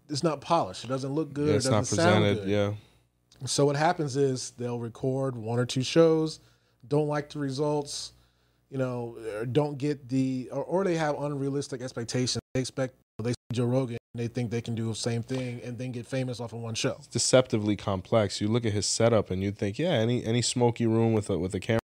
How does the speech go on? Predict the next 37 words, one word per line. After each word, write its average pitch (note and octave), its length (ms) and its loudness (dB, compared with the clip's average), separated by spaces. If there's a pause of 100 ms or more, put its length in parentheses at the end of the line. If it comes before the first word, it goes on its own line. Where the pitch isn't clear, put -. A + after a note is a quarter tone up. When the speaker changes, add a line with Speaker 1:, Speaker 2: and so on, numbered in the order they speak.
Speaker 2:
filter, F#2+ 400 0
we G2 140 0
can F2+ 180 -4
re-, F#2+ 100 0 (140)
we G2 100 -4
can F#2 240 -2
recreate F#2 500 2
this." - 100 -4 (260)
Speaker 1:
And D3+ 120 -6
you D#3+ 60 0
know F#3+ 120 -2
what's F3+ 100 -2
crazy? F#3+ 280 0 (220)
He, - 380 -4
his - 240 -2
stuff B2+ 260 -6
is A#2+ 220 -8
incredibly D3 600 -2
low B2 520 -4
key. C3+ 320 -8 (180)
Speaker 2:
Yeah. B2+ 220 2 (680)
Speaker 1:
Like, B2 180 0
you A#2+ 40 -18 (560)
can D#3 140 2
do C3+ 80 0 (160)
this C3 80 -2
stuff C3 320 -2 (560)
on G2 40 -8
a - 0 -
very, A2+ 200 0
very G2+ 240 -6
small F#2+ 320 -6
budget, E2 360 -10
but A#2 200 -8
it's - 180 -10
Joe C3+ 220 -4
Rogan. A#2+ 380 -4